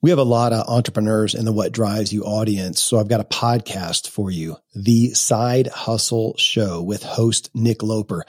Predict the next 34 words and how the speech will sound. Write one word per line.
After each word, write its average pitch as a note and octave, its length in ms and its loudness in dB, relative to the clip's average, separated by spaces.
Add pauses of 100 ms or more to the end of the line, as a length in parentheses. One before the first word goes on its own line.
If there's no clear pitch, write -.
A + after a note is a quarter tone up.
(180)
Nick C#3+ 340 4
showcases A#2 840 2
how A2 100 0
you A#2 120 4
can A2 240 0
make G#2+ 360 -2
extra A#2 340 0
money A2 400 2 (100)
through C3+ 180 6
stories B2+ 520 2
and F#2 240 -8
ideas G#2 440 4
of E2+ 140 -8
regular A2+ 360 0
people B2 340 0
who G2 80 -2
made G#2 220 0
it - 40 -8
happen, - 440 -6
and D#2+ 160 -8
that's B2 180 0
what G#2+ 80 2
I F#2+ 60 0
appreciate G#2+ 560 0
about F2+ 220 -6
the - 60 -4
show. C3+ 320 2 (400)
We B2+ 80 4
so B2 260 4
often A#2 420 2
hear A2 180 0
about G2+ 300 -2
the F#2 80 -6
unicorn G#2 640 2